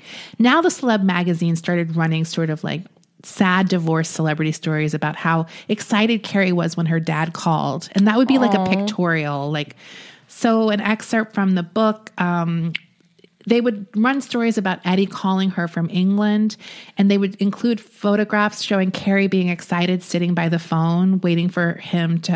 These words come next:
Speaker 1: um, call her. And then she would also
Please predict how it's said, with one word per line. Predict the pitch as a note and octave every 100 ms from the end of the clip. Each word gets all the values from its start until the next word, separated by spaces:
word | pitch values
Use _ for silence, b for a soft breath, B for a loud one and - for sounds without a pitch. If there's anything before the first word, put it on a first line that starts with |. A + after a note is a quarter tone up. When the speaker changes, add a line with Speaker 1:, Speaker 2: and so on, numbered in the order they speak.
| E3
Speaker 1:
um, | D#3 D#3+
call | - E3+ E3+
her. | F#3 G#3+ A3 A#3 B B B B
And | G3+
then | G3+ G3
she | - G3
would | F#3+
also | F3+ F#3 - F3+ F3 E3+ -